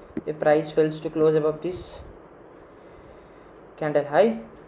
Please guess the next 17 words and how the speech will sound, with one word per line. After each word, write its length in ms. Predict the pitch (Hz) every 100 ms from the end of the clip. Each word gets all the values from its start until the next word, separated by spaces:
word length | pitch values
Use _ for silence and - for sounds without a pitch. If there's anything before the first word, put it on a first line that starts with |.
| - - -
we 60 | 143
can 120 | 151
target 360 | 151 143 147 -
this 280 | 185 - - - - - - - - - - - - -
monthly 420 | 147 147 - 196 220 - - -
fair 140 | - 131
value 160 | 127
gap. 160 | - - - - - - - - - - - -
So 320 | 160 170 - - -
this 320 | 170 175 180 -
looks 300 | - 190 185
bearish 460 | - 151 147 190 - -
for 180 | 156 151
me, 220 | 151 220 - - - - - - - - - - - - - -
targeting 400 | 147 147 160 160
this 180 | 156 -
low. 240 | 175 -